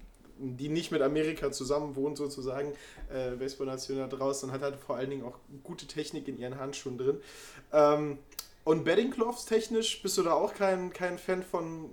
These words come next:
Batting Gloves in den, du schlägst jetzt zwar nicht so oft, aber auch wenn du sagst, B P nimmst, äh, Batting Gloves an in, in Vereinsfarben oder bist du da auch treu, schwarz, schlicht?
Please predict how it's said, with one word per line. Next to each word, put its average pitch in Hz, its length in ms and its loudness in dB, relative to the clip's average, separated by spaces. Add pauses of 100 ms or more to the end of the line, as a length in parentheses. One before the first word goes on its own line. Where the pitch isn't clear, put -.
(120)
Batting 165 220 0
Gloves 160 380 -2
in 156 100 -4
den, 151 300 -4 (360)
du 147 140 -8 (120)
schlägst 170 360 4
jetzt 196 160 6
zwar 175 140 2
nicht 175 140 -2
so 165 120 2
oft, 160 160 0
aber 151 160 6
auch 139 100 0
wenn 151 100 2
du 143 40 2
sagst, 143 180 2
B 147 120 -6
P 180 180 -8
nimmst, 170 380 -8 (340)
äh, 143 220 4
Batting 156 300 -2
Gloves 156 280 -2
an 147 140 2
in, 147 160 -4
in 156 120 -2
Vereinsfarben 151 760 0
oder 147 120 6
bist 139 200 -2
du 156 40 0
da 139 100 4
auch 123 200 0
treu, 135 480 8 (160)
schwarz, 123 640 -2
schlicht? - 680 -8